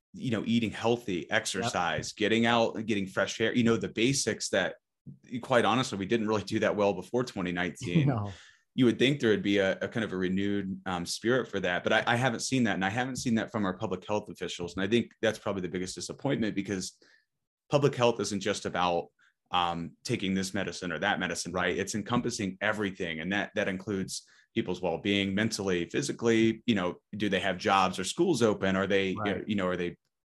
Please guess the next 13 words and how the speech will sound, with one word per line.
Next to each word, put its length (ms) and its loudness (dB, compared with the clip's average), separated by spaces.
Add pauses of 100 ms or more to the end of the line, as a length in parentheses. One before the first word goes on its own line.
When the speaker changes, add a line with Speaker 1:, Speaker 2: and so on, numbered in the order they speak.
Speaker 1:
uh, 240 -6
progressing 720 2
and, 240 0
and 160 -2
kind 160 2
of 60 2
enjoying 420 2
life, 340 0
right? 140 2
And 80 0
I 60 0
think, 340 -2 (540)
um, 400 0